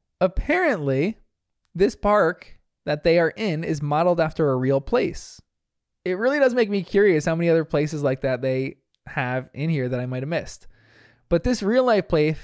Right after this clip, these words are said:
place is the public barbecues at New Farm Park in Brisbane, Australia. Or Brisbane? I'm gonna say Brisbane. I feel like that's how Aussies say it.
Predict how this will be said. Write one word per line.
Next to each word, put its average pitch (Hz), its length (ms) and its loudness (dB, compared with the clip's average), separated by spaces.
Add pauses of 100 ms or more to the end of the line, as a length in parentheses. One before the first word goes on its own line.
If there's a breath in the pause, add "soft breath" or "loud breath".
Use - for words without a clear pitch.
(120)
place 147 380 -2
is 147 160 -8
the 147 80 -4
public 185 680 -2
barbecues 143 680 -2
at 110 140 -8
New 143 280 0
Farm 147 400 -6
Park 135 480 -2 (420)
in 139 180 -6
Brisbane, 143 580 -2
Australia. 127 720 -4 (280)
Or 123 120 -14
Brisbane? 175 680 -6
I'm - 680 -20
gonna 143 80 -8
say 147 160 -2
Brisbane. 131 480 -4
I 113 40 -10
feel 127 160 -8
like 120 120 -6
that's 120 160 -10
how 120 400 -6
Aussies 113 360 -8
say 92 220 -10
it. - 140 -16